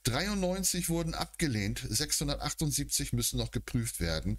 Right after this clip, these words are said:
und das Personal ist knapp. Ja, Leute, auf Wiedersehen. Auf Wiedersehen, Deutschland. Ja,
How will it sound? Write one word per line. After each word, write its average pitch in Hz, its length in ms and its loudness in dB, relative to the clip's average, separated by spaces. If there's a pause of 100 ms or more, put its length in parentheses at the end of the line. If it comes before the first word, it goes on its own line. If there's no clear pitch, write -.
(220)
und 143 140 0
das 151 120 0
Personal 90 520 0
ist - 160 0
knapp. 135 340 -2
Ja, 123 280 0
Leute, 113 320 0
auf - 120 0
Wiedersehen. 151 440 -2 (300)
Auf - 140 0
Wiedersehen, 180 360 0
Deutschland. 123 540 -2 (220)
Ja, 120 200 0